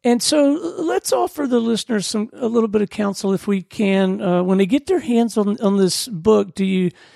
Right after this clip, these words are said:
do you have some recommendations on, on, uh, how to get the most out of it? How to, how to utilize the,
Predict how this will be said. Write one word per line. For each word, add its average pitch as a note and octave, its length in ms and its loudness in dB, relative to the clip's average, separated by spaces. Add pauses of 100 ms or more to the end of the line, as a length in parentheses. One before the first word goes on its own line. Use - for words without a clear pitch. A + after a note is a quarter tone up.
(240)
do G#3+ 80 -2
you G#3 220 2
have B3+ 260 -2
some B3+ 260 -4
recommendations G3+ 800 0
on, F#3+ 200 0
on, F3+ 520 -2
uh, - 300 -14
how C#4+ 200 0
to F4+ 80 2
get E4 220 0
the C#4 100 2
most A#3 440 4 (120)
out F3 300 0
of C3+ 200 -4
it? C3 120 -10
How F3+ 180 -2
to, G3 200 -4
how G#3+ 200 -4
to G#3 120 -4
utilize F#3+ 1080 0
the, D#3 420 -4